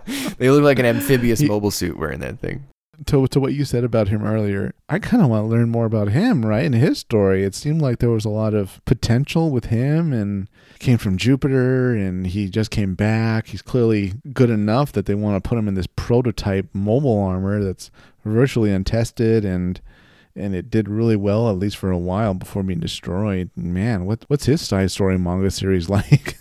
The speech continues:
Speaker 1: Yeah, you get, like, sort of his whole plot in, like, one or two episodes.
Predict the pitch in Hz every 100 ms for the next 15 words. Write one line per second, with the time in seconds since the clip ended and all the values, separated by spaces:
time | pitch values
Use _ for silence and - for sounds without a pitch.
0 | _ - 139 104 113 110 143 - 110 -
1 | 117 110 92 95 113 135 - 127 123 98
2 | 95 90 87 - 107 110 - 101 101 101
3 | - 82 76 -